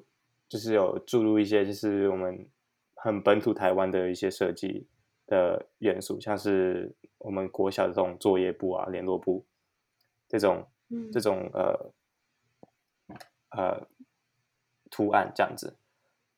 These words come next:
Speaker 1: 然后甚至之后他
Speaker 2: 嗯。
Speaker 1: 的有一些秀是，呃，取材于，呃，槟榔摊啊、槟榔西施之类的，就是非常台湾本土的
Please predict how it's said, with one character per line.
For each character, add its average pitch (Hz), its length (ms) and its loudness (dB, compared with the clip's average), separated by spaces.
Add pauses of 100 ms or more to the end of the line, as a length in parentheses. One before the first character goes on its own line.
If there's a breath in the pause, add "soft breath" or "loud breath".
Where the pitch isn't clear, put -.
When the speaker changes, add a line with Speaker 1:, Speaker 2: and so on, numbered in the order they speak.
(120)
Speaker 1:
然 98 100 -2
后 98 60 4
甚 117 140 0
至 113 140 2
之 107 200 0
后 113 180 8
他 98 460 8
Speaker 2:
嗯。 - 240 -6 (680)
Speaker 1:
的 107 60 -2
有 104 160 2
一 98 40 2
些 107 160 4
秀 104 240 4
是， 95 560 0 (540)
呃， 95 180 0
取 98 240 -2
材 90 340 0
于， 92 460 -2 (800)
呃， 101 160 0
槟 104 220 0
榔 92 160 0
摊 90 280 0
啊、 87 140 -2
槟 98 160 -4
榔 90 100 0
西 92 220 -4
施 92 380 -6 (400)
之 - 180 0
类 98 180 4
的， - 200 -10 (100)
就 127 100 0
是 135 120 6
非 143 120 12
常 113 400 12 (120)
台 120 160 10
湾 117 180 10
本 101 240 8
土 98 180 0
的 - 360 -4